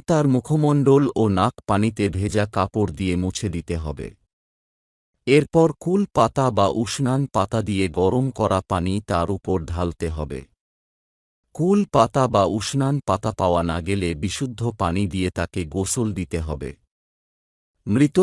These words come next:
ব্যক্তির মাথা ও দাড়ি খেতুমি পাতা বা সাবান দিয়ে ধুতে হবে। তারপর তাকে বাম কাতে শোয়ায় তার উপর এভাবে পানি ঢালতে হবে,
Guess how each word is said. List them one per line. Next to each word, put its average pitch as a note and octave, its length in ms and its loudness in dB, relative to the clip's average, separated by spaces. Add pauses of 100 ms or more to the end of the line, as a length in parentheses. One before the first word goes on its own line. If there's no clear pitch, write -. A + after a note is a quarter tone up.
ব্যক্তির D3 480 2
মাথা A2+ 400 0 (160)
ও A2 140 2
দাড়ি F2 440 2
খেতুমি B2+ 560 0
পাতা F#2+ 340 0
বা F#2 180 0
সাবান G2+ 480 -2
দিয়ে G2 200 -2
ধুতে F#2 320 -6
হবে। C#2+ 300 -8 (1160)
তারপর C#3+ 380 4 (120)
তাকে C#3+ 320 2
বাম F#2+ 280 2 (100)
কাতে C3 260 -2
শোয়ায় A#2 500 0
তার F#2+ 220 2
উপর A2+ 280 -2 (100)
এভাবে G2+ 380 0 (100)
পানি F2+ 280 0
ঢালতে E2+ 420 -4
হবে, D#2+ 320 -4